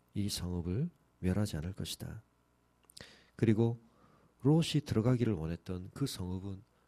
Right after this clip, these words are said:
롯이 그곳에 있다는 사실 때문에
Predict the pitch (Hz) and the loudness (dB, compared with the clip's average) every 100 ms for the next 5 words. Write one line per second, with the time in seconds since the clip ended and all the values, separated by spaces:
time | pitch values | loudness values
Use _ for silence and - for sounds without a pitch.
0 | _ _ 101 127 151 - 135 - 113 127 | _ _ -4 -2 -2 -2 -8 -6 -6 -4
1 | 131 147 - 139 139 - 190 - 147 113 | -4 -4 -4 -4 -4 -6 -6 -6 -6 -6
2 | 87 85 101 | -6 -8 -8